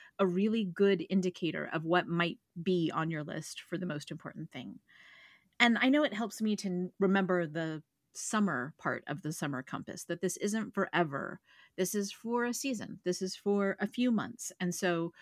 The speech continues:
we can make progress on one thing and know that that's a win. And I,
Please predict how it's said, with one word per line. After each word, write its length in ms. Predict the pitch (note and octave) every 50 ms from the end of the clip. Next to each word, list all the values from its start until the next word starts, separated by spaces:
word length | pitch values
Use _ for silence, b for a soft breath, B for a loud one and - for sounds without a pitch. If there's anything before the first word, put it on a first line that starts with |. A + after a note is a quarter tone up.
| B B B B B -
we 100 | G#3 G#3
can 160 | A3+ G#3+ G3
make 220 | G3 F#3+ - - _
progress 880 | - - G3+ F#3 G3 G3+ A3 A#3 A#3+ B3+ B3+ - - - - - - - _ _ _ -
on 320 | F3 F3+ F3+ F3 E3+ E3
one 240 | D#3+ F3 F#3 G3+ A#3
thing 380 | A#3 - C#4+ D4 D4+ D#4+ E4 D#4 - _ _ -
and 160 | F3+ F3+ F3
know 160 | F3 F3 F3 E3
that 180 | D3+ - -
that's 240 | - A#2 - - -
a 60 | B2+
win. 360 | A#2+ - G2 G2 A2 - F#3 - -
And 100 | F#3 G3
I, 140 | G3 F3